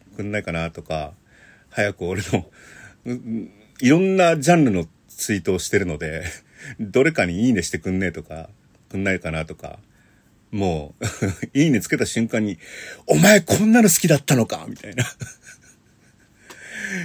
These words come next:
「そうか」っていう、「お前の知り合いの知り合いの知り合いぐらいに俺の知り合いいるけど、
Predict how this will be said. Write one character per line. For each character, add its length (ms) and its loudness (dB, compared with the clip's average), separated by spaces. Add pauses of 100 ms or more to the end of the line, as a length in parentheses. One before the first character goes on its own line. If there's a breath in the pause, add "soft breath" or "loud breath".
(120 loud breath)
「そ 400 0
う 20 -12
か」 340 -6
っ 40 -18
て 200 -14
い 100 -10
う、 220 -14
「お 120 -4
前 220 0
の 100 4
知 180 0
り 100 2
合 80 2
い 40 4
の 80 4
知 120 0
り 100 4
合 40 6
い 20 6
の 80 4
知 140 0
り 80 4
合 60 6
い 40 6
ぐ 60 4
ら 80 6
い 40 2
に 60 0
俺 160 0
の 80 2
知 160 -2
り 100 4
合 60 8
い 40 8
い 20 4
る 80 4
け 100 0
ど、 220 -8